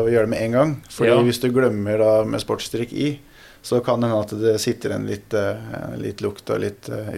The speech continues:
Speaker 1: ugrei smak, da. Så gjerne rett etter du har vært på treningstur eller konkurranse, så skyll de med en gang, da. Så ikke du får den, eh, overraskelsen neste, neste tur.
Speaker 2: Ja, det er kjipt.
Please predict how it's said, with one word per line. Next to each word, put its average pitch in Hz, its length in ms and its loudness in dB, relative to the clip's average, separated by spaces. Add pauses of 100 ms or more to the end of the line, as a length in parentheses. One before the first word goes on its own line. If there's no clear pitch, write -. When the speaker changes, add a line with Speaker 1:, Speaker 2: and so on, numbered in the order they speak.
Speaker 1:
ugrei 104 240 -2
smak, 107 400 -4
da. 107 60 -10 (640)
Så - 80 0
gjerne 113 340 2
rett 117 220 0
etter 110 220 0
du - 40 4
har 104 120 2
vært - 60 -18
på 117 120 -4
treningstur 104 460 -2
eller 104 120 -2
konkurranse, 101 480 -4
så 110 140 0
skyll 101 320 -6
de 101 320 -2
med 107 220 -4
en - 20 -4
gang, 117 220 -2
da. 113 80 -4 (760)
Så - 140 -4
ikke - 100 -16
du 110 80 -6
får 113 220 2
den, 107 240 -2
eh, 104 380 -8 (520)
overraskelsen 110 720 -2
neste, 101 840 -4
neste - 280 -10
tur. - 160 -10 (380)
Speaker 2:
Ja, 110 100 -2
det 101 140 -2
er - 20 -8
kjipt. - 320 -10